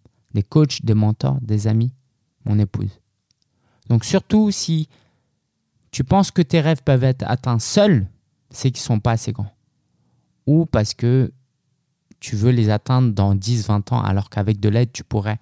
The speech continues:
aller beaucoup plus vite. Donc, t'as le livret, tu connais le lien, euh, utilise le lien pour t'inscrire à une session stratégique avec nous durant laquelle, bah, on va pouvoir t'aider durant cette session.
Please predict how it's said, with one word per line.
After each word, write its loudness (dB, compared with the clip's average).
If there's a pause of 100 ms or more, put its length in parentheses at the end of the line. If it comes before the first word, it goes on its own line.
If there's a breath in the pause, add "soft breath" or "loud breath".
(1080)
aller 4
beaucoup -2
plus -2
vite. -6 (300 soft breath)
Donc, 0 (320)
t'as 4
le 6
livret, 2
tu -16
connais 2
le 2
lien, 0 (200)
euh, -2
utilise -2
le 4
lien 2 (140)
pour 0 (380 soft breath)
t'inscrire -2 (340 soft breath)
à 4
une 4
session 2
stratégique -2
avec -4
nous 4
durant 0
laquelle, -2
bah, -2 (320 soft breath)
on -2
va 2
pouvoir 0
t'aider 0 (340 soft breath)
durant 4
cette -2
session. -4